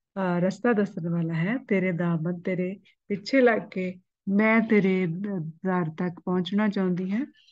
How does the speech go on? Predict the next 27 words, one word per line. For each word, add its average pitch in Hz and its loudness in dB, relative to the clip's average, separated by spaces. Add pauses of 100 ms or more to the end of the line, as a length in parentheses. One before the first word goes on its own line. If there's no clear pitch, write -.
(220)
ਭਾਵ 240 6
ਇਸ 233 6
ਪੂਰੀ 233 4
ਕਾਫੀ 220 2
ਵਿੱਚ 202 0 (260)
ਸ਼ਾਹ 185 -4
ਹੁਸੈਨ 196 -2
ਨੇ 180 -2 (500)
ਆਤਮਾ 226 4
ਤੇ 240 4
ਪ੍ਰਮਾਤਮਾ 185 -2
ਦੇ 175 0
ਰਿਸ਼ਤਿਆਂ 175 -2
ਨੂੰ 175 -2
ਰਾਂਝੇ 185 0
ਤੇ 226 2
ਹੀਰ 196 0
ਦੇ 180 0
ਰਿਸ਼ਤੇ 180 -4
ਰਾਹੀਂ 190 -2 (180)
ਦੱਸਿਆ 180 0
ਹੈ 202 2 (460)
ਤੇ 208 2
ਬਿਰਹਾ 202 4
ਜਾਂ 220 2
ਵਿਛੋੜਾ 180 -2
ਕਿਸ 175 -8